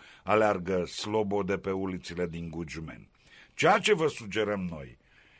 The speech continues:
este să nu cumva să scoateți de la tipar drăcia asta cât mai stați pe aici. V-ar întoarce oamenii spatele și cine știe ce răuvoitor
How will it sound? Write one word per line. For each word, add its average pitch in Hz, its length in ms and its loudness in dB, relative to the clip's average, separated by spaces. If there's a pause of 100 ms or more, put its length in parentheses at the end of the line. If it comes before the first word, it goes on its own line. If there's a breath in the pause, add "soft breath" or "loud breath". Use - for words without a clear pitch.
este 175 400 2
să 160 160 0
nu 185 160 2
cumva 147 420 2
să 123 180 -2
scoateți 113 540 2
de 104 60 2
la 104 160 2
tipar 101 380 0
drăcia 92 640 -2
asta 123 320 -6 (220 soft breath)
cât 110 180 -6
mai 110 200 0
stați 107 320 0
pe 92 100 -4
aici. 78 340 -6 (440 soft breath)
V-ar 120 220 6
întoarce 135 540 4
oamenii 104 440 0
spatele 117 600 -2 (220 soft breath)
și - 220 -10
cine 135 280 -2
știe 117 340 -4
ce 104 180 -2
răuvoitor 104 840 2